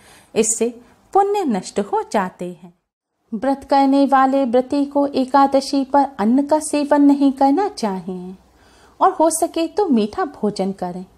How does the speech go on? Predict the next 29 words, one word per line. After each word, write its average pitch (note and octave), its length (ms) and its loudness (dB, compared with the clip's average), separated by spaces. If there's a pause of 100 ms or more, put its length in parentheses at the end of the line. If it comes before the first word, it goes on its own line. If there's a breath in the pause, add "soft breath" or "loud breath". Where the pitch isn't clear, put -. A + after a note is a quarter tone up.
(300 soft breath)
या F#3+ 200 2
फिर A3 360 -2
एक G3 200 0
समय G#3 360 -6 (300 loud breath)
व्रत D#4 300 0
का G#4 120 -2
नमक G3 400 -4
खा F#4+ 180 -6
सकते G3+ 440 -6
हैं, F3+ 200 -12 (180)
लेकिन F#4 260 -4
सादा B3+ 500 -2
नमक C#4+ 360 0
का D4+ 100 -4 (120)
सेवन G#3 480 -4
ना G#3 180 -6 (120)
करें। E3+ 220 -18 (640)
दोस्तों, G4 500 -2
भगवान D4+ 460 0
श्री D4 300 -4
हरि C#4+ 300 -2
विष्णु B3 420 -2
के C#4+ 200 -4
सबसे C#4+ 460 -4
प्रिय A#3+ 340 -4
पर्व F#3 480 -6
एकादशी F#3 680 -4
के B3 200 -2
दिन C4 240 -8